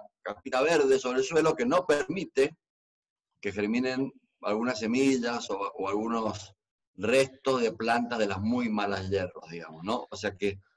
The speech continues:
además, hay otra estructura vegetal que pasa a dominar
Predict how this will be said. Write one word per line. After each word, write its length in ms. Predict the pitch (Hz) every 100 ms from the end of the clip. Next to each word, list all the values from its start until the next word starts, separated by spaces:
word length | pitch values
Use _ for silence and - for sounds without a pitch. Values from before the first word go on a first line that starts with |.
| _ _ _ _ _
además, 640 | 98 107 107 123 165 185 -
hay 240 | 120 131
otra 380 | 196 202 139 131
estructura 500 | - 123 117 139 135
vegetal 640 | 120 117 113 131 120 143 _ _ _ _ _ _ _
que 140 | 113
pasa 300 | 110 135 135
a 40 | 120
dominar 720 | 120 117 131 156 120 127